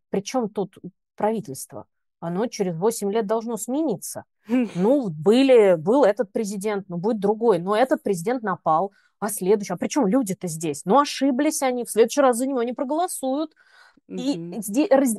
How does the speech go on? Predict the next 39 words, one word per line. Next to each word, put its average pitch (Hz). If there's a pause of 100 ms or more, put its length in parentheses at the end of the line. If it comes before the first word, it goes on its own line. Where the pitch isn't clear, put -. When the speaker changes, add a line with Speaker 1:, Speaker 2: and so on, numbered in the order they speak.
Speaker 1:
полный 311
разрыв 269 (120)
между 208
правительством 240
и 247
людьми. 202
При 285
чем -
тут 202
люди? 175
Люди 190
здесь 233
совершенно 262
ни 240
при 254
чем. 262 (280)
Какое 262
количество 233
иммигрантов 233
из 240
России? 247
Большое 208
количество. 151
После 190
две 240
тысячи 254
четырнадцатого 226
года 214 (220)
волна 240
иммиграции 196
пошла. 175 (240)
Так 214 (160)
как 202
в 208
Израиле 208
это 180
называют 190
«путинская 262
алия». 214